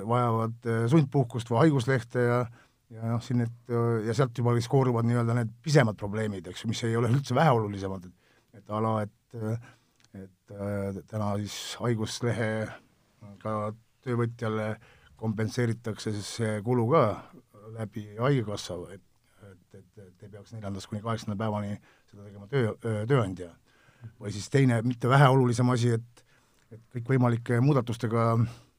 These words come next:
äh, olgu ta siis sundpuhkus või olgu ta siis töökoormuse vähendamine või teisele tööle üleviimine või mida iganes, vastavalt töölepingu seadusele, minu arust on see paragrahv kolmkümmend seitse, on kõik võimalikud etteteatamiskohustused, et mis on selles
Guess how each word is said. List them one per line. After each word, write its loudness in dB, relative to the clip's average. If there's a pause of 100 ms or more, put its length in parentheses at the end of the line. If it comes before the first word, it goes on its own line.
(120)
äh, -2
olgu -2
ta -4
siis -6
sundpuhkus 0
või 2
olgu 0
ta 0
siis -2 (340)
töökoormuse 2
vähendamine 4
või 2 (340)
teisele 2
tööle 6
üleviimine 4
või 2
mida 2
iganes, 2 (840)
vastavalt -2
töölepingu 4
seadusele, 4
minu -2
arust -8
on -2
see 0 (240)
paragrahv -2
kolmkümmend 2
seitse, 2 (420)
on -2
kõik -4 (240)
võimalikud -2
etteteatamiskohustused, -2
et -12
mis -10
on -2 (100)
selles -10